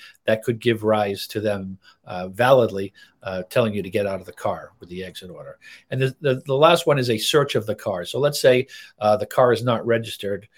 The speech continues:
uh, and the car is gonna be towed. So, so the car cannot be on the road if it's not registered. So the call for a tow truck, and before they do that, uh, that they have to obviously get, get you out of the car. Um, and, uh, and that's a, ob-, obviously that's a valid reason to get you out of the car.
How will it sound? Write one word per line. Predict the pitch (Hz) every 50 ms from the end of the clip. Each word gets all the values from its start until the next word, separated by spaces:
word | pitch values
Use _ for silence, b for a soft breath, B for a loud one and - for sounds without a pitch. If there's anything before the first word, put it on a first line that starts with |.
| b b b -
uh, | - 101 98 98 92
and | 98 101 98 98 101 98 95 - -
the | 107 101 101 98 98 92
car | - 123 110
is | 107
gonna | - 117 107 98
be | 101
towed. | - - - 170 143 110 98 92 95 -
So, | - - 104
so | 98 - - 104 98
the | 80 85 92
car | - - 113 110
cannot | - - 135 123 123 123 120 117
be | - 113 110
on | 110 110
the | 110 101
road | 104 107 104 98 98 98 - _
if | - - -
it's | 104 - -
not | 107 98 87
registered. | 87 90 87 - - - - - - - _ B B B B B B B
So | B - -
the | 110 117
call | 113 - 147 135 131
for | 127 - 120
a | 104 -
tow | - 160 151
truck, | 147 - - 127 123 -
and | - 107
before | 110 110 107 - 135 123
they | 117 107
do | 104 113 139 147
that, | 131 127 120 117 113 - B B B B B B B
uh, | 101 107 107 104
that | 95 107 110 110 107
they | 107 104 101 101
have | 107 107 -
to | 101 - 90
obviously | 101 107 104 101 - - 95 87
get, | 85 104 101 - _ - - 120 110
get | - 113 - -
you | 117 113 101
out | 101 92
of | 92
the | -
car. | - - 117 104 98 98 95 - b b b b b -
Um, | - 95 95 92 90 87 85 87 90 _
and, | - 104 95 92 92 87 87
uh, | 92 92 90 87 87 90 90 104 110 - - 185
and | 117 101 95 98
that's | 98 92 - -
a, | - 87 113 - -
ob-, | 104 104 98 90 - -
obviously | 127 113 104 95 -
that's | 101 92 -
a | - 95
valid | 92 110 104 101 95 92 90 98
reason | 104 98 - 87
to | 85 92
get | - - - 90
you | 98 90 85
out | 82
of | - -
the | -
car. | - - 87 85 80 -